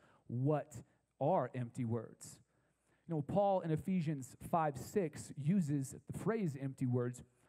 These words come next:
The original Greek, he uses a specific word intentionally. And the word that Paul uses is a word called kinos or kinos. It's actually pronounced kinos.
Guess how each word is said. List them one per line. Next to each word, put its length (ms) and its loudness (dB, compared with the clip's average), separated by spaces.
The 100 2
original 400 2
Greek, 440 0
he 100 -6
uses 380 2
a 60 -2
specific 600 -2
word 320 4
intentionally. 760 -2
And 80 -4
the 80 4
word 280 4
that 140 0
Paul 240 0
uses 540 0
is 200 2
a 60 2
word 400 4
called 180 -4
kinos 640 -2
or 100 -2
kinos. 800 0
It's 80 -10
actually 200 0
pronounced 340 -4
kinos. 500 -6